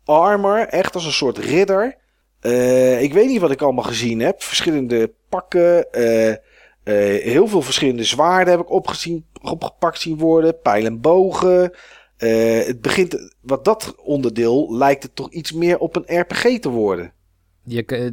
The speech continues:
Speaker 2: de items zijn ook voor een groot deel expendable en de wapens.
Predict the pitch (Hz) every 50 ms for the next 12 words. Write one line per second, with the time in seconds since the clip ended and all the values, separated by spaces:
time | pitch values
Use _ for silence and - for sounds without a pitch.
0 | 117 - - 95 123 117 127 127 123 120 127 143 151 151 - 143 127 - - 131
1 | 127 131 131 123 - - 131 127 123 117 - 127 127 127 123 123 117 113 90 95
2 | 104 - - - 117 113 123 131 135 127 135 147 160 147 117 110 113 107 104 101
3 | 107 113 - 160 165 - - - -